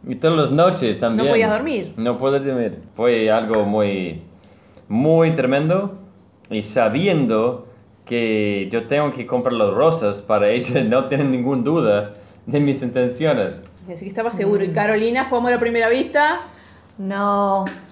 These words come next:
Speaker 3: Bueno, ¿qué pasaba? Yo estaba enamorada de,
Speaker 2: Claro.
Speaker 3: de otra
Speaker 1: Ah.
Speaker 3: persona.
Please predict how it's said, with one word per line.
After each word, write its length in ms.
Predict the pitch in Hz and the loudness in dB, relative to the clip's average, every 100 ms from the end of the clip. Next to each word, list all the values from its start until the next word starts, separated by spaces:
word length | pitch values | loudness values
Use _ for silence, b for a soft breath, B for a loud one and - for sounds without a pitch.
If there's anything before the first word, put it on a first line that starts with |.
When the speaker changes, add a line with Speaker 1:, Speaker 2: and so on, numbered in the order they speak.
| - | -6
Speaker 3:
Bueno, 260 | 240 247 247 | 0 2 2
¿qué 120 | 302 | 0
pasaba? 600 | 311 320 285 233 208 190 185 | 0 0 2 0 2 0 -2
Yo 100 | 240 | -6
estaba 420 | 269 302 339 339 | -2 2 2 2
enamorada 880 | 233 202 196 190 180 165 165 170 - | 0 -2 -2 0 0 0 -2 -6 -10
de, 160 | 190 196 | -6 -4
Speaker 2:
Claro. 520 | 220 196 185 175 175 | -2 -2 -2 -4 -4
Speaker 3:
de 180 | 196 196 | 0 0
otra 260 | 190 190 214 | 0 0 0
Speaker 1:
Ah. 40 | |
Speaker 3:
persona. 540 | 196 175 180 165 151 | -2 -2 -2 -4 -6